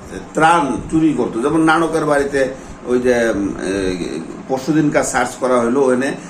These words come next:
রিলিফের ই পাওয়া গেছে, বিস্কুট পাওয়া গেছে, মেয়াদ উত্তীর্ণ। তো এদিকে তার খাওয়ার দরকার আছে?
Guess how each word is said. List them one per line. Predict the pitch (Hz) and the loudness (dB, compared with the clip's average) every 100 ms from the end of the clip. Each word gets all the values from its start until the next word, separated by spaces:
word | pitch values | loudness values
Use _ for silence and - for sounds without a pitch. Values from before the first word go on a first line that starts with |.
| - - | -12 -2
রিলিফের | 139 160 151 151 147 | 4 4 4 2 2
ই | 135 151 | -2 0
পাওয়া | 139 107 | 0 0
গেছে, | 95 - | -2 -6
বিস্কুট | 95 143 - - - | -4 -6 -6 -10 -8
পাওয়া | 123 117 | -4 -4
গেছে, | 92 87 85 78 | -4 -6 -8 -6
মেয়াদ | 98 131 131 127 | -2 0 0 -2
উত্তীর্ণ। | 117 - 101 80 76 - - - - - - - - - | -6 -6 -6 -6 -8 -12 -16 -20 -20 -18 -18 -18 -20 0
তো | 127 127 98 - | 4 4 4 0
এদিকে | 123 139 135 | 0 0 0
তার | 151 147 | 0 0
খাওয়ার | 127 135 147 139 | 0 2 4 4
দরকার | 131 135 156 | 0 0 2
আছে? | 147 123 104 82 | 2 0 -4 -4